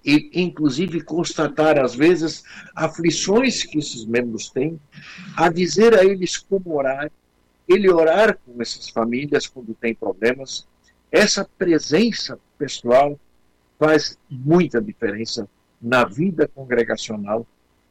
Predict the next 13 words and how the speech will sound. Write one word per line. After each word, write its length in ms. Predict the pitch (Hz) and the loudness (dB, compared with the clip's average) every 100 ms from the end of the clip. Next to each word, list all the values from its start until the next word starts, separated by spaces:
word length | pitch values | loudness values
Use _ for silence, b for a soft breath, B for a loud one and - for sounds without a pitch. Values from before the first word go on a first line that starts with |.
| _ _ | _ _
de 300 | 104 123 135 - _ _ | -4 -2 -2 -6 _ _
todo 280 | 135 127 120 | 2 2 0
cristão. 460 | - 113 - 98 - _ _ _ b _ _ - | -10 -14 -6 -6 -8 _ _ _ b _ _ -12
Então, 280 | 127 170 165 | 0 0 2
é, 300 | 143 143 139 | 2 2 2
é 360 | 139 139 127 113 - _ _ _ | 0 2 4 0 -6 _ _ _
claro 380 | - 165 196 165 | 2 6 6 4
que 120 | 151 | 0
nós 180 | 156 151 | -2 -2
somos 300 | - 170 160 | -4 -6 -6
limitados. 920 | 143 160 151 - 139 123 - - - _ _ _ _ _ _ _ | -6 -6 -6 0 0 0 -6 -20 -20 _ _ _ _ _ _ _
Nós 140 | 143 | -2
somos 380 | - 180 170 - | 2 2 2 0